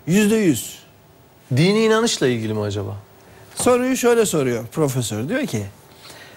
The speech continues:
Speaker 1: "Neden böyle? Sizce sebep nedir?" Herkes işte kültürel farklılıklar vesaire vesaire. Halbuki Hollanda ile Belçika'yı kültürel olarak nasıl ayırabilirsin ki? Veya Avustralya,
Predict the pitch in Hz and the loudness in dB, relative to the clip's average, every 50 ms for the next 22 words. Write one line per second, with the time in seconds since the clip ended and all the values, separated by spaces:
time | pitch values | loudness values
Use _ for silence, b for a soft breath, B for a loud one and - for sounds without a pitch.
0 | B B B - - 143 180 202 247 254 240 214 185 160 131 120 101 92 - 104 | B B B -4 0 2 4 4 4 2 0 -2 -2 -2 -2 -2 -4 -8 -12 -16
1 | 98 - _ _ _ _ _ _ _ _ _ _ - - 190 190 190 175 190 202 | -18 -20 _ _ _ _ _ _ _ _ _ _ -10 -6 -4 -2 0 2 2 4
2 | 185 175 - - - - - - 170 165 185 185 175 - 131 120 110 98 98 139 | 2 2 0 -4 -12 -14 -10 -8 -4 0 0 0 0 -2 -8 -8 -8 -8 -10 -12
3 | - - - - - _ _ _ _ _ _ B B B B B B - 247 202 | -12 -14 -20 -20 -20 _ _ _ _ _ _ B B B B B B 0 0 0
4 | 175 180 190 202 185 185 - - 180 165 - 185 175 170 - 170 165 160 156 147 | 0 -4 -8 -8 -10 -12 -10 -12 -12 -10 -8 -8 -8 -6 -4 0 0 0 0 0
5 | - 131 123 117 - 123 117 117 110 - 143 156 156 156 156 151 143 - 143 127 | -2 -2 -2 -2 -4 -8 -8 -8 -8 -4 -4 -2 -2 -2 -4 -4 -2 -2 -2 -2
6 | 113 113 123 135 143 131 - - 120 110 107 113 165 226 254 - - B B B | -2 -2 -4 -4 -2 -2 -2 -2 -2 -2 -4 -6 -8 -10 -10 -12 -20 B B B
7 | B B B B B B B - - - 269 254 240 - - 165 208 294 - _ | B B B B B B B 2 2 2 2 0 -4 -6 -8 -10 -10 -12 -16 _
8 | _ _ _ _ _ _ _ _ _ b b b b b b b b b b b | _ _ _ _ _ _ _ _ _ b b b b b b b b b b b
9 | _ _ _ _ _ _ _ _ _ - - _ - - 135 151 165 180 202 196 | _ _ _ _ _ _ _ _ _ -20 -20 _ -16 -4 0 2 4 4 4 6
10 | 190 196 202 196 170 151 151 170 175 185 180 - - - 185 165 156 - - 165 | 6 4 2 2 0 0 2 2 2 2 0 -4 -6 -4 -2 -2 -2 -2 -4 -6
11 | 160 - 185 180 175 170 170 165 151 147 143 - 175 185 175 165 143 135 135 139 | -4 -2 0 0 2 2 2 2 0 0 0 0 0 0 2 2 2 2 2 2
12 | 143 139 143 147 151 170 165 - - 170 139 123 113 113 135 143 139 135 143 143 | 0 0 0 0 -2 -2 -2 -4 -6 -8 -8 -4 -2 0 2 2 2 2 2 0
13 | 151 143 - - 147 151 147 139 139 135 139 - | 0 -2 -4 -2 0 2 2 2 2 0 -2 -6